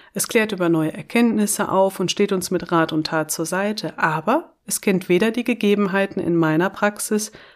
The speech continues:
noch meine Patienten mit ihren ganz persönlichen Bedürfnissen,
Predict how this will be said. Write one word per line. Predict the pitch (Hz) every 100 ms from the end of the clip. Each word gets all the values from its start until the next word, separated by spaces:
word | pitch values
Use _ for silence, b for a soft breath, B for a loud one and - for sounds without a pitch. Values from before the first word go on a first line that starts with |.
| B -
noch | 165
meine | 175 165 185
Patienten | 190 208 208 220 208 208 202 202
mit | 180
ihren | 185 165
ganz | 160 160 180 -
persönlichen | 190 175 175 185 180 185
Bedürfnissen, | 170 160 151 151 185 180 - 208